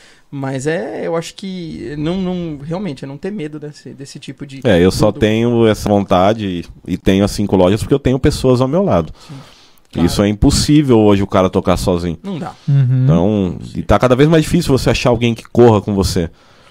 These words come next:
Speaker 3: Sim.
Speaker 2: Porque o cara que corre com você talvez é taxado de puxa-saco.
Speaker 3: É.
Speaker 2: Que é o cara que tá do teu lado, que tá, que
Speaker 1: É.
Speaker 2: veste a camisa.
Speaker 1: Exato.
Speaker 2: O cara não quer aprender,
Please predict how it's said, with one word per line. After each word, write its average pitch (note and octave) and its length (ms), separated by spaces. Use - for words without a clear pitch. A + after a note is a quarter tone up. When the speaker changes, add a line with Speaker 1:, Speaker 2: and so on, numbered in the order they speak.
Speaker 3:
Sim. - 120
Speaker 2:
Porque F#2+ 160
o F#2+ 40
cara A2 200
que A#2+ 80
corre A#2+ 200
com A#2+ 80
você A#2 160
talvez C#3 240
é D3 40
taxado C#3+ 320
de C3 80
puxa-saco. - 760
Speaker 3:
É. A2+ 120
Speaker 2:
Que G2 80
é - 20
o F#2 60
cara A2+ 180
que - 60
tá A2+ 80
do G#2 100
teu G#2+ 180
lado, G2 360
que - 80
tá, G2 280
que - 80
Speaker 1:
É. G#2+ 40
Speaker 2:
veste B2 240
a - 40
camisa. G#2+ 580
Speaker 1:
Exato. C3+ 240
Speaker 2:
O F#2+ 40
cara B2+ 200
não D#3+ 140
quer D3+ 160
aprender, E3 580